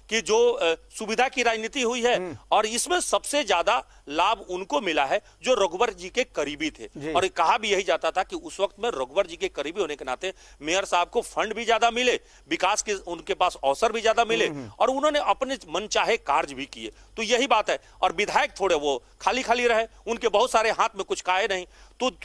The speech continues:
Speaker 1: कुछ चीजें आप समझ सकते हैं, जब विकास होंगे, पैसे खर्च होंगे, तो उसका लाभ हर तरह से होता है। और आप
Speaker 2: हम्म।
Speaker 1: समझ सकते हैं कि, अ, मैं कहना क्या चाह रहा हूँ।
Speaker 2: जी, जी, बिल्कुल।
Speaker 1: तो बातें वही सब है कि बहुत सारी चीजें ऐसी होती है।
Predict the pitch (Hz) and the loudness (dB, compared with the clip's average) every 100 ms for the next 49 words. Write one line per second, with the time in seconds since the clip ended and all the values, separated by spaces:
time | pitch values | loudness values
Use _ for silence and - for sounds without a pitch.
0 | - 294 - 254 285 233 226 226 269 247 | -4 -2 0 2 2 2 0 0 0 0
1 | 240 190 131 - - - 185 143 170 175 | -2 -2 -2 -8 -16 -2 -2 -2 0 0
2 | 254 - 196 196 220 - 165 - 262 180 | 0 -2 -4 0 -2 0 -2 -2 -2 0
3 | 202 190 185 240 - - - - 247 233 | 0 -2 -2 -2 -4 -20 -10 -4 -2 0
4 | 269 233 214 247 214 - - 240 233 202 | 2 4 2 2 0 -2 0 0 2 0
5 | 170 196 196 196 208 147 233 294 226 233 | 0 2 4 4 4 2 0 0 -2 -2
6 | 220 220 202 - - - 160 165 170 214 | -2 -2 -4 -6 -20 -2 0 2 0 2
7 | 233 240 240 180 151 135 110 101 247 214 | 2 2 2 0 2 0 0 0 0 0
8 | 165 170 247 226 214 285 285 240 240 - | -4 -2 -2 2 2 2 2 2 0 -2
9 | 240 208 262 - - - 180 185 262 240 | -2 0 -2 -4 -16 -8 0 2 2 0
10 | 226 - 220 220 196 196 147 139 113 | 0 -6 0 0 0 -2 -4 -4 -10